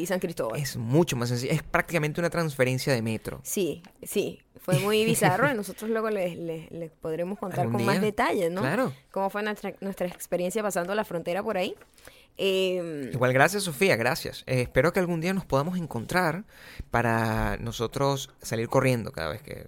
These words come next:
Speaker 2: cuando s-, te identifiquemos que eres tú.
Speaker 1: Sí. Em, para las personas que están viendo este podcast a través de YouTube,
Speaker 2: Ujú.
Speaker 1: ya saben que se tienen que suscribir, darle
Speaker 2: Ujú.
Speaker 1: like siempre antes de que comience porque ya sabes que le,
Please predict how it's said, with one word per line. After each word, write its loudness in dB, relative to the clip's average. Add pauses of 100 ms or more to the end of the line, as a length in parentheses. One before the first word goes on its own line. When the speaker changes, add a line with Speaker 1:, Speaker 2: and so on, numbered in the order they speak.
Speaker 2:
cuando -2
s-, -12
te -2
identifiquemos 2
que -10
eres -12
tú. -14
Speaker 1:
Sí. -6 (200)
Em, -2 (280)
para 2
las -2
personas -2
que -2
están 0
viendo 2
este 2
podcast 0
a 0
través 0
de 2
YouTube, 2
Speaker 2:
Ujú. 6
Speaker 1:
ya -2
saben 2
que -4
se -4
tienen -2
que -6
suscribir, 0 (100)
darle 2
Speaker 2:
Ujú. 6
Speaker 1:
like 6
siempre 0
antes 2
de -2
que -2
comience 2
porque 0
ya 4
sabes 0
que -4
le, -2